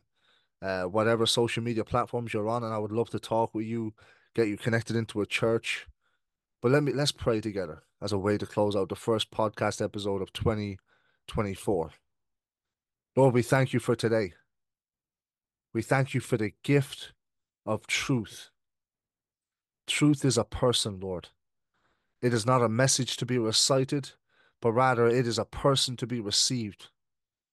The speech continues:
And Lord, I thank you for that day on the seventh of July, two thousand and thirteen,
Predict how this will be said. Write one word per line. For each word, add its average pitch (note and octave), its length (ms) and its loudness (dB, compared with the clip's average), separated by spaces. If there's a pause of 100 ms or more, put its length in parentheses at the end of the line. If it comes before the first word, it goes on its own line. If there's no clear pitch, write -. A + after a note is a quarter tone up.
(260)
And A2 140 -4
Lord, A#2+ 160 4
I A#2+ 80 2
thank C3 320 0
you B2+ 80 -2
for A#2+ 180 -2
that A#2 200 -2
day A#2+ 180 0
on A2+ 120 -4
the G2+ 80 -8
seventh A#2+ 440 -2
of A2 100 -8
July, A#2 380 0
two A#2 160 -8
thousand A#2+ 340 -2
and A2 100 -8
thirteen, A#2+ 540 -6